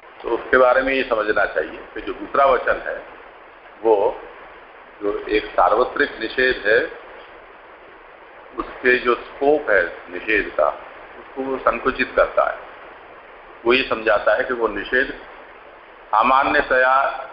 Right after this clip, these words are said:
कलिकाल में ऐसी स्थिति है, इसलिए कहा गया है। पर अगर कलिकाल में भी कोई ऐसा व्यक्ति है कि जिसने वेदाध्ययन किया हो,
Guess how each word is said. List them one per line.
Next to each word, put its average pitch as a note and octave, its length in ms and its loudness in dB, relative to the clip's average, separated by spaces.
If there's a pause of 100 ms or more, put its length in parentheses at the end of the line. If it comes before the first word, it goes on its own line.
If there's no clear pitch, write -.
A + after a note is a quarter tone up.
कलिकाल A#2 500 2
में B2 140 -2
ऐसी G#2+ 240 -4
स्थिति A2 420 -10
है, B2 220 0
इसलिए A2 440 -10
कहा D#2+ 260 2
गया C#2 240 4
है। - 260 -8 (540)
पर G#2+ 100 4
अगर A#2 360 4
कलिकाल A#2+ 480 0
में C#3 120 0
भी D3+ 120 -2
कोई C#3+ 200 0
ऐसा A#2 220 2
व्यक्ति G#2+ 340 -4
है G2 240 -4
कि G#2 240 -10
जिसने F#2 420 -8
वेदाध्ययन F#2 720 0
किया F2 360 0
हो, G2 380 0